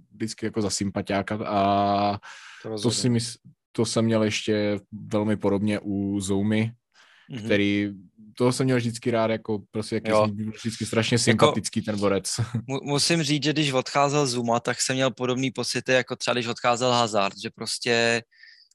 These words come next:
Speaker 2: eh, je, samozřejmě, eh, Eden je legenda klubová, to Zumaič asi úplně není, ale co se týká nějakého charakteru a ty jeho persony, tak to je takový frér, na kterýho ses podíval
Speaker 1: Jo.
Speaker 2: a prostě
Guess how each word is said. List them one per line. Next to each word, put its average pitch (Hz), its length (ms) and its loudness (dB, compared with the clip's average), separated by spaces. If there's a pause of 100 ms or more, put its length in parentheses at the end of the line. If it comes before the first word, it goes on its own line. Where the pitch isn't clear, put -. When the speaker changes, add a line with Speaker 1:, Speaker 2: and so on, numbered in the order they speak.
(240)
Speaker 2:
eh, 113 240 0 (320)
je, 120 260 -4 (300)
samozřejmě, 123 440 0 (180)
eh, 110 420 0
Eden 120 220 0
je 120 80 2
legenda 117 420 0
klubová, 127 520 2
to 117 140 -6
Zumaič 117 560 -2
asi - 240 0
úplně 131 280 0
není, 120 380 0
ale 117 340 4 (500)
co 131 120 -6
se 139 140 0
týká 135 260 0
nějakého 131 340 0
charakteru 131 760 0
a 120 160 4
ty - 140 -2
jeho 127 180 2
persony, 123 520 0
tak 120 160 -4 (120)
to 123 60 0
je 120 300 4
takový 127 280 -2 (100)
frér, 120 220 4
na 123 120 0
kterýho 123 300 -2
ses - 180 -2
podíval 117 420 0
Speaker 1:
Jo. 117 60 4
Speaker 2:
a 113 100 4
prostě 117 640 -2